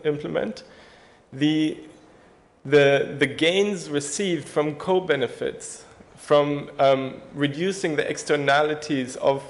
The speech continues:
burning fossil fuels that are not being considered at the moment, will easily outweigh the costs of, of, of mitigating climate change.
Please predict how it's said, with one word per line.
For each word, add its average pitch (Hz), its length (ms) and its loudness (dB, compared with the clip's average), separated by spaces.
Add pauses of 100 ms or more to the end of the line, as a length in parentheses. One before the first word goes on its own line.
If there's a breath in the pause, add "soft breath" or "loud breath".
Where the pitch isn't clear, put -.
(180)
burning 139 280 4
fossil - 360 -4
fuels 131 280 -2
that 120 140 2
are 127 100 4
not 139 420 -2
being 135 160 -2
considered 131 460 -4
at 113 140 -4
the 131 60 -8
moment, 131 520 2 (420 loud breath)
will 151 160 6
easily 156 420 0
outweigh 131 800 4 (600 loud breath)
the 127 360 -2
costs 127 540 2
of, - 420 -2
of, 131 260 2 (180)
of 131 180 0
mitigating 120 500 -2
climate - 320 -8
change. - 320 -14